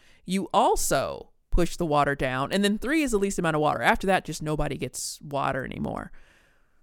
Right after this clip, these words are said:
Well, it takes six and six of these resources to get a little, like, cell wall block, which is a lot. Well, there's this other board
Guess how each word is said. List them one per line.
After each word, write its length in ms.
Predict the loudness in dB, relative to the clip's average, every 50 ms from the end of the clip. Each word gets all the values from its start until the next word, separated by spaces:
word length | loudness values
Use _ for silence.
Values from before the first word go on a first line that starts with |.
| _ _ _ _
Well, 180 | -2 0 2
it 100 | 0 0
takes 300 | 2 0 0 0 0 -2
six 440 | -4 -2 2 0 0 6 6 6 6
and 140 | 6 2 0
six 420 | 0 2 2 2 2 2 0 -4
of 80 | -2 0
these 200 | 0 0 0 0
resources 840 | 0 0 2 2 2 2 4 2 2 2 0 -2 -2 -2 -4 -4 -6
to 280 | -4 -4 -2 -2 -2
get 340 | -4 -4 -4 0 0 0 2 _
a 100 | 2 2
little, 340 | 4 2 2 4 4 4 4
like, 360 | 4 2 2 0 -2 -10 -20 -20 -20 -14
cell 540 | -8 -8 -6 0 2 2 4 4 4 2 2
wall 680 | 2 2 4 4 4 4 4 4 4 2 0 -2 -6 -12 -4
block, 640 | -2 2 4 6 6 6 4 2 -8 -14 -20 -20 -18 -18 -20 -20 -20 -20 _ _ 6
which 200 | 6 6 6 6
is 160 | 2 2 4
a 60 | 2
lot. 460 | 2 6 6 8 8 8 6 2 -2 -10 _ _ _ _ -14 -4
Well, 280 | -2 0 2 2 4
there's 200 | 4 4 2 4
this 200 | 4 2 4 4 0 0 2
other 340 | 2 4 4 6 4 4 4
board 600 | 4 4 4 6 8 6 6 6 4 -2 -8